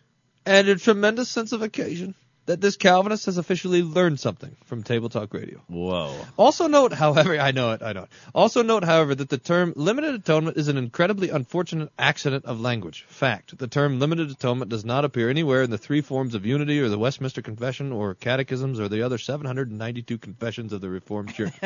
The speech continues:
Speaker 2: <laughs>
Speaker 1: That's added by me. "Even though tulip is an acronym for the five heads of doctrine of the canon of Dort." I wonder, I wonder if you could have one confession, Calvinist confession of doctrine for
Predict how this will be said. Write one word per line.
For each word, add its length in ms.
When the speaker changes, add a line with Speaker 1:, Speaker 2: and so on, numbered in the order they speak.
Speaker 2:
<laughs> 280
Speaker 1:
That's 240
added 320
by 140
me. 160
"Even 240
though 120
tulip 340
is 120
an 80
acronym 460
for 80
the 120
five 300
heads 180
of 120
doctrine 380
of 60
the 80
canon 340
of 140
Dort." 160
I 100
wonder, 400
I 140
wonder 280
if 140
you 160
could 240
have 400
one 500
confession, 680
Calvinist 380
confession 400
of 100
doctrine 360
for 220